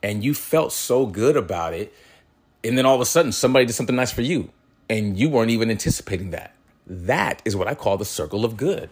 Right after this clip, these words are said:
I love that. If an encouraging thought comes to mind, share it.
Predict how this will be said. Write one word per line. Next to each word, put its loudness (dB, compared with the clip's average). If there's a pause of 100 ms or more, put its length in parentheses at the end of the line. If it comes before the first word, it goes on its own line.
I -4
love 0
that. -8 (760)
If 0
an -2
encouraging 2
thought 0
comes 2
to -4
mind, 0 (160)
share 2
it. -6